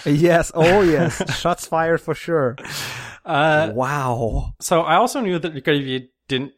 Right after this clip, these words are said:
Speaker 2: have any experience with F F seven, so I pitched this episode to him back in April, and that's why we're here now. So before we talk about F F seven proper, I think we should probably talk about our history with Final Fantasy games.
Speaker 1: Um, do you want me to maybe do a small, uh, what you just described, history about, like,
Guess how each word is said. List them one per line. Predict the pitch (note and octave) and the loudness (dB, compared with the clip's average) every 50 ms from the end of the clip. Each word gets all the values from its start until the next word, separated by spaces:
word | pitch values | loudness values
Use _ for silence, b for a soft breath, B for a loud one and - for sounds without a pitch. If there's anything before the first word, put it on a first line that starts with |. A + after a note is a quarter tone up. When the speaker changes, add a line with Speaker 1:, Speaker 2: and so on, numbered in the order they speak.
| _ - | _ -8
Speaker 2:
have | - C3+ B2+ B2 B2+ | -4 -2 -2 0 -2
any | B2+ B2+ B2+ | -4 -4 -4
experience | B2 A#2+ - - C#3 B2+ B2+ C3 C3 - | -8 -8 -8 -6 -6 -6 -6 -6 -8 -12
with | B2+ - B2 | -12 -12 -12
F | A2+ - | -12 -12
F | - F#2+ - - | -12 -16 -12 -8
seven, | - D#3+ E3 F#3+ A#3 B3+ A#3 | -6 -4 -4 -4 -6 -8 -6
so | - C#3 A2+ | -6 -6 -6
I | A#2 | -6
pitched | - - C3+ - - - | -8 -10 -12 -12 -12 -10
this | C#3 B2+ - C#3+ | -10 -8 -6 -6
episode | A#2+ - - - B2+ A#2 A2 - | -8 -8 -8 -8 -8 -8 -8 -8
to | - A2+ | -8 -6
him | A2 A#2 A2+ A2 | -6 -6 -6 -6
back | G#2+ G#2 G#2 - | -6 -8 -8 -8
in | A2+ G2+ | -8 -8
April, | G2+ - _ - G#2+ G#2 G#2 G#2+ | -8 -8 _ -6 -4 -4 -4 -6
and | - - A2 G2+ G2 | -8 -10 -10 -10 -6
that's | G2+ A#2 C#3+ - - | -6 -6 -6 -6 -4
why | F3+ F3 | -4 -4
we're | D#3+ D3+ D3+ D3 | -4 -4 -6 -6
here | - B2+ B2+ B2 | -6 -8 -8 -8
now. | G#2+ F#2+ G2+ G2 F2+ F#2+ G#2+ - _ B B B B B B B B | -8 -8 -8 -8 -10 -12 -16 -20 _ B B B B B B B B
So | - - B2 A#2 A#2 B2 B2 _ _ _ _ | -8 -6 -4 -4 -4 -6 -8 _ _ _ _
before | - C#3+ - - B3+ C#4+ C#4 | -6 -6 -2 0 0 0 0
we | A3 | 2
talk | - F3 E3 - | 0 0 0 0
about | D#3+ C#3+ B2+ B2 - - _ - | 0 -2 -2 -2 -4 -8 _ -12
F | A#2+ A2+ | -8 -4
F | C#3+ B2 - | -4 -4 -4
seven | - B2+ G#2+ A2 A#2 A2 | -4 -6 -6 -6 -8 -8
proper, | - B2 A2+ - - G2+ G2+ G#2 - _ _ _ _ _ - | -4 -4 -6 -4 -4 -6 -8 -8 -8 _ _ _ _ _ -10
I | A#2+ | -10
think | - - C3+ A#2+ | -10 -10 -12 -12
we | C3+ | -12
should | - - B2 - | -10 -10 -6 -2
probably | D#3+ F3+ G3+ D3+ A#2+ | 0 0 2 2 0
talk | G#2+ A#2+ B2 B2 | 0 -2 -4 -4
about | B2+ A2+ A2+ A#2+ | -2 -4 -2 -2
our | A#2 | -2
history | - - A2 - - C3+ A#2+ | -4 -6 -10 -10 -8 -8 -8
with | A#2+ A#2 - | -8 -6 -6
Final | B2+ A2 A2+ A2+ | -6 -6 -6 -6
Fantasy | - E3 F3 - - C3 G#2 | -6 -8 -8 -8 -10 -12 -8
games. | G#2 G2+ G2+ - - - _ _ _ _ _ _ _ _ _ _ - | -8 -8 -8 -10 -14 -18 _ _ _ _ _ _ _ _ _ _ -12
Speaker 1:
Um, | C#3+ B2 A#2 A2+ A#2 | -12 -12 -10 -10 -4
do | A#2 A#2+ | 0 0
you | A#2+ A#2+ | 2 2
want | B2 B2 B2 B2 | 2 0 -2 -2
me | C3 C3+ C3+ | -4 -6 -4
to | - B2+ | -2 -2
maybe | A#2+ A#2+ B2 A#2+ | -2 -2 -2 -2
do | B2 B2+ C3 C#3 C3+ | 0 0 2 2 2
a | B2+ | 0
small, | - - - C3+ C3 C3+ C#3 C#3+ D3+ D#3 D3+ | -2 -4 -8 -4 -2 0 0 0 0 0 0
uh, | C3+ C3 C3 B2+ | 0 0 0 0
what | B2 C3+ C3 - - | 0 -2 -4 -4 -6
you | C#3+ | -6
just | C3 B2+ C3 | -6 -4 -4
described, | C3 B2 - - D3 D3 - - | -4 -4 -4 -6 -6 -4 -4 -4
history | C#3 - - D3 D3 D3+ | -4 0 0 0 0 0
about, | D3 C#3+ C#3 C#3+ C#3+ - - | 0 -2 -2 -4 -4 -4 -6
like, | C#3+ C#3+ | -6 -6